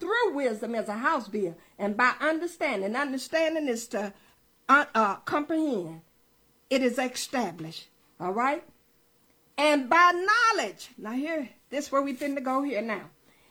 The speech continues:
And by knowledge shall the chambers be filled. All right? By knowledge. Now, what is a chamber? A chamber is a room.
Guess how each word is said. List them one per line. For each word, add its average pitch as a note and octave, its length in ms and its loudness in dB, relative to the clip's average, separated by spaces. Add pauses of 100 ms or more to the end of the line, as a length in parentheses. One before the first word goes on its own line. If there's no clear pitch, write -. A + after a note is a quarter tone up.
(160)
And E4 340 6
by F4+ 260 8
knowledge F4+ 680 -4
shall D4 540 -2
the A#3+ 140 0
chambers B3+ 920 0 (280)
be D#4 220 4
filled. F3+ 500 -2 (560)
All B3 200 2
right? D#4+ 340 2 (640)
By D4+ 280 6
knowledge. D#4+ 680 0 (140)
Now, D4+ 180 4
what G#4 240 4
is F4 160 -2
a D#4 100 0
chamber? B3+ 600 -4 (260)
A C4+ 160 6
chamber F4 880 -2 (800)
is D#4 140 4
a F#4 80 8
room. B3 540 4